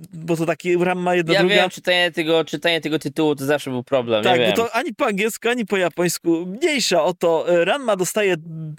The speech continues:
Speaker 1: nową w ogóle serię, e, od nowa.
Speaker 2: A czekaj, bo właśnie miałem pytanie, czy to ma być
Speaker 1: To jest reset. To jest od nowa.
Speaker 2: A, to jest, to jest reset
Speaker 1: Tak.
Speaker 2: po prostu, okej,
Speaker 1: To
Speaker 2: no
Speaker 1: jest
Speaker 2: dobra.
Speaker 1: reset od nowa, wszystko na nowo. Przynajmniej tak, takie,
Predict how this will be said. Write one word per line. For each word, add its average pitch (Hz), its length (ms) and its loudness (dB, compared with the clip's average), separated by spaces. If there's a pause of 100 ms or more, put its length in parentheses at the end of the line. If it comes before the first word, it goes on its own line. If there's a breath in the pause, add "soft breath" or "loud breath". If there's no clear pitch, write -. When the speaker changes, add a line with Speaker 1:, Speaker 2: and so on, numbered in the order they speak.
Speaker 1:
nową 202 400 0
w 175 60 0
ogóle 180 240 0
serię, 151 400 0 (600)
e, 160 320 2
od 175 160 -2
nowa. 170 340 0 (200)
Speaker 2:
A 131 120 0
czekaj, 139 300 0
bo 143 240 0
właśnie 202 260 -2
miałem 214 160 2
pytanie, 120 520 -2
czy - 140 -20
to 202 100 -6
ma 208 120 2
być 185 220 -4
Speaker 1:
To 233 80 0
jest 262 140 -2
reset. 175 380 -2 (340)
To 240 80 2
jest 226 220 0
od 147 160 -8
nowa. 196 300 0
Speaker 2:
A, 160 60 2
to 170 100 -10
jest, - 220 -12
to 165 80 0
jest 147 140 -4
reset 147 380 -2
Speaker 1:
Tak. 156 160 -4
Speaker 2:
po - 60 -20
prostu, 104 360 -2
okej, - 200 -2
Speaker 1:
To 277 80 4
Speaker 2:
no 262 60 2
Speaker 1:
jest 226 140 0
Speaker 2:
dobra. 214 200 0
Speaker 1:
reset 202 300 -2
od 165 180 -6
nowa, 196 260 0
wszystko 180 540 0
na 165 120 0
nowo. 160 420 0 (420)
Przynajmniej 403 260 0
tak, 254 160 -4 (180)
takie, 262 240 -2